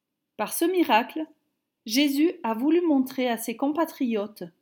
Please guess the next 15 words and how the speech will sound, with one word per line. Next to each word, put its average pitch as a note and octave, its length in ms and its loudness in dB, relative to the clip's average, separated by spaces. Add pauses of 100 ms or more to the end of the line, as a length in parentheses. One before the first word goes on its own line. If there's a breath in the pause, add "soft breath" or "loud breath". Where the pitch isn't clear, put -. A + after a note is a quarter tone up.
(500)
ce - 200 -6
qu'est C4 280 0
la A3 160 0
vraie G3+ 320 -2
foi. F3+ 480 -8 (1040)
La A3 200 -2
connaissance D4 840 4
de A#3 160 -2
cet A#3 300 -4
aveugle A#3 520 0
concernant A3+ 600 -4
Christ C4+ 440 -6
a A3+ 120 -2
été A#3+ 260 -4
progressive. D4 960 -2